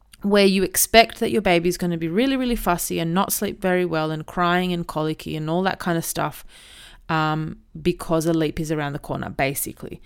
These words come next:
So I became so insanely anxious anytime I saw those cloudy weeks,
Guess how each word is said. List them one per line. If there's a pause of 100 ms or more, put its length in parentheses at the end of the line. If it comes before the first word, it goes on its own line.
(380)
So
I
became
so
insanely
anxious
anytime
I
saw
those
cloudy
weeks,